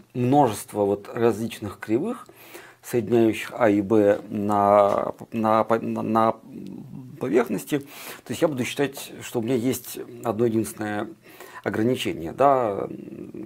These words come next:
значит, кроме того, что у меня кривые лежат на, на поверхности, это то, что при каком-то, э, значении времени t равно а я нахожусь в точке А,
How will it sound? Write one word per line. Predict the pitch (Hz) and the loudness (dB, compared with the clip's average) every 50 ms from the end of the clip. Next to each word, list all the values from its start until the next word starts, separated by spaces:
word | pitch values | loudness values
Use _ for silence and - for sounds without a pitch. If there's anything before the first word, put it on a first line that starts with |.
| - - | -14 -14
значит, | - - 117 113 110 104 101 101 - - - - _ _ - - - | -12 -8 -8 -6 -6 -6 -8 -8 -10 -12 -14 -16 _ _ -20 -10 4
кроме | - 123 120 113 107 | 6 6 6 6 6
того, | 117 110 104 104 95 | 4 4 2 2 0
что | - - - 107 98 | -2 -4 -2 -2 0
у | 98 98 | 0 0
меня | 101 101 98 | 0 -2 -2
кривые | 95 - 98 92 92 98 | -2 -2 -2 -2 -2 -2
лежат | 95 92 92 92 92 - | -2 -2 -2 -2 -4 -4
на, | 95 92 95 95 95 98 98 - _ - | -8 -6 -4 -4 -4 -4 -6 -10 _ -12
на | 151 110 107 104 104 104 | -10 -8 -6 -6 -6 -6
поверхности, | 101 - - - - - 175 135 - 117 | -6 -4 -6 -6 -4 -6 -8 -8 -8 -8
это | 113 - 113 | -6 -6 -4
то, | - 127 113 | -4 -6 -8
что | - - | -8 -10
при | - - - | -8 -8 -2
каком-то, | - 147 - - 120 104 95 - 104 104 - - - _ - | 0 0 2 2 0 0 2 2 2 2 0 -2 -10 _ -16
э, | - 110 110 110 104 98 104 104 117 131 147 - _ _ - - - - - - - - | -14 -12 -10 -10 -10 -12 -12 -14 -16 -18 -20 -20 _ _ -20 -18 -16 -16 -16 -16 -10 -2
значении | 107 117 117 - 123 107 107 110 | 0 0 2 2 2 4 4 4
времени | 110 98 113 117 110 104 104 104 104 | 6 6 8 8 8 6 6 2 0
t | 101 - 113 110 | 4 4 6 6
равно | 107 104 95 101 104 104 - - | 6 4 2 2 0 -2 0 0
а | 107 101 98 95 - - | 2 2 2 2 0 -4
я | 120 107 | -6 -6
нахожусь | 107 101 98 - 110 101 104 95 | -6 -6 -6 -6 -6 -6 -6 -6
в | - - | -8 -8
точке | - 101 - - - - - | -8 -8 -8 -8 -8 -8 -6
А, | - - - 247 285 | -4 -2 -2 -2 -2